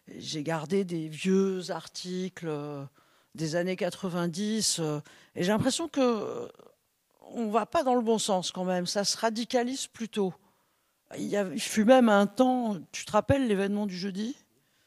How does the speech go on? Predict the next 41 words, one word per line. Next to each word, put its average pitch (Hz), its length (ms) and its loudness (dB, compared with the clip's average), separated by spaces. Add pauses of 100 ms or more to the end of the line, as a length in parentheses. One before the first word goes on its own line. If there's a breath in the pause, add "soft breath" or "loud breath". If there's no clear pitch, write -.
(260)
Bon, 175 220 -2
il 151 60 -4
y 180 40 4
avait 185 160 4
un 196 140 6
dossier 202 420 2
cannabis 190 600 0
avec 175 220 2
des 175 180 0
gens, 180 340 0
des 196 120 -2
portraits 214 480 -2
de 175 40 -10
gens 175 340 -2 (640)
qui - 120 -18
disaient, « 170 340 -6
Je - 120 -12
consomme 214 420 -8
du 185 120 -14
cannabis. » 196 640 -6
Alors, 151 240 -6
t'avais 156 400 -10 (360 loud breath)
monsieur 185 340 -2
machin 208 480 -2
avec 180 280 -2
son 175 180 -6
fils 190 260 -8
de 180 120 -8
seize 175 320 -2
ans, « 196 160 4
Bah, 214 140 0
nous, 180 140 -2
de 190 80 -8
temps 175 200 -4
en 175 100 0
temps, 214 160 -4
on 226 40 -6
fume - 260 -10
un 170 100 -2
joint 175 240 -4
ensemble. » 208 540 2